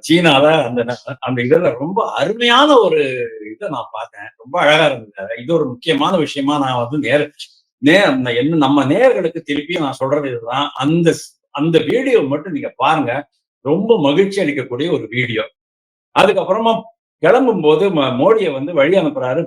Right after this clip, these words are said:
புட்டின். அப்ப கூட சொல்றாரு, "Thanks for all that" அப்படிங்கிற, "Thank you,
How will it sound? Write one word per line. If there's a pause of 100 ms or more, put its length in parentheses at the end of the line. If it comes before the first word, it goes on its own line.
(120)
புட்டின். (200)
அப்ப
கூட
சொல்றாரு, (580)
"Thanks
for
all
that"
அப்படிங்கிற, (100)
"Thank
you,